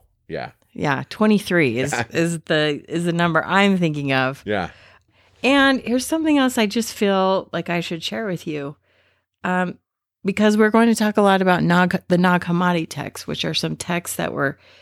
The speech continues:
Speaker 2: buried about third, fourth century and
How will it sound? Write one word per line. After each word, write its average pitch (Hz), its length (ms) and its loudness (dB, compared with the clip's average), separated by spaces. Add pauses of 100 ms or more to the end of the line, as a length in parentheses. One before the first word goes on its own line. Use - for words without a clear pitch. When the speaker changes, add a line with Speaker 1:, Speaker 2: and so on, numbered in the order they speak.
(420)
Speaker 2:
buried 170 440 4
about 147 320 0
third, 185 240 -2
fourth 180 260 0
century 156 760 0
and 147 460 0